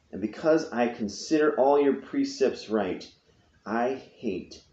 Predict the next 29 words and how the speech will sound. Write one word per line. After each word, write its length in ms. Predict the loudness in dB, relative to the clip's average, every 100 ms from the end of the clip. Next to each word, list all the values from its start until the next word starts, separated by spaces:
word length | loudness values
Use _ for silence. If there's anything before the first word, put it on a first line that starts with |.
| _ _
every 320 | -4 -2 -2
wrong 460 | -2 -2 -2 -4 -8
path." 500 | -10 -10 -10 -16 -20 _ _ _ _ _ _ _ _ _ _ _ _ _ _ _
Man, 120 | -12 -6
there's 200 | -6 -2
another 240 | -4 -2
good 160 | -6 -6
question. 440 | -8 -10 -14 -18 -20 _ _ _ _ _ _ _ _ _ _
Do 140 | -2
we 160 | 2 4
love 640 | 6 6 8 6 4 -2
God's 420 | 0 2 2 0 -2
word, 460 | -4 -2 -4 -4
God's 360 | -4 0 -2 -4
commands, 760 | -10 -8 -6 -8 -10 -12 -16 -18 _ _ _ _ _ _ _ _
more 280 | -2 2 2
than 280 | 2 -4 -12 -16
the 80 | -8
physical 400 | -2 -2 -2 -8
things, 340 | -4 -2 -2
in 80 | -4
this 160 | -6 -6
case 320 | -4 -4 -4
the 80 | -8
gold, 480 | -2 0 0 -2 -12 _ _ _ _ _
more 240 | 0 2
than 200 | 2 -2
pure 460 | -6 -4 2 4 2
gold? 380 | 2 2 0